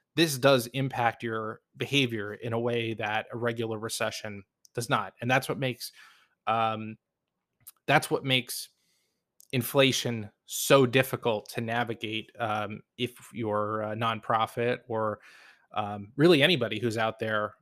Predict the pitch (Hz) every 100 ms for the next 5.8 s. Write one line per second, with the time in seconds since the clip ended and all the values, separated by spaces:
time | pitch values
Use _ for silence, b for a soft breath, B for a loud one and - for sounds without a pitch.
0 | _ - 107 - 120 113 107 - 113 107
1 | 107 107 107 107 107 107 - _ _ _
2 | 127 - - 110 127 113 104 - 101 -
3 | 120 - 107 107 110 127 110 107 B B
4 | B B B B B _ - 156 160 151
5 | 139 214 220 196 190 156 147 135